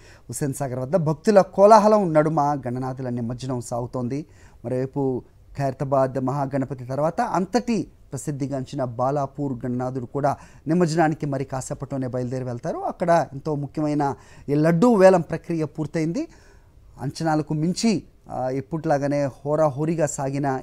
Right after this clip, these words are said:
ఈ వేలం పాట ముప్పై లక్షల ఒక్క వెయ్యి రూపాయలకు పలికిందిగా చూస్తున్నాం మనం. కొలను శంకర్ రెడ్డి అనే వ్యక్తి దీన్ని సొంతం చేసుకున్నారు. So, లడ్డూ దక్కించుకుంటే అంతా శుభప్రదమని ఒక నమ్మకం ఉన్న నేపథ్యంలో లడ్డూ వేలంలో ఎంతో ఉత్సాహంగా అందరూ పాల్గొంటూ ఉంటారు.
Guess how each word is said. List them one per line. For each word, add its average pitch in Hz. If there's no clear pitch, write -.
ఈ 135
వేలం 131
పాట 131
ముప్పై 214
లక్షల 190
ఒక్క 151
వెయ్యి 180
రూపాయలకు 147
పలికిందిగా 123
చూస్తున్నాం -
మనం. 160
కొలను 131
శంకర్ 123
రెడ్డి 120
అనే 120
వ్యక్తి 117
దీన్ని 131
సొంతం 135
చేసుకున్నారు. 156
So, 113
లడ్డూ 135
దక్కించుకుంటే 143
అంతా 143
శుభప్రదమని 180
ఒక -
నమ్మకం 147
ఉన్న 131
నేపథ్యంలో 127
లడ్డూ 131
వేలంలో 131
ఎంతో 127
ఉత్సాహంగా 196
అందరూ 151
పాల్గొంటూ 135
ఉంటారు. 127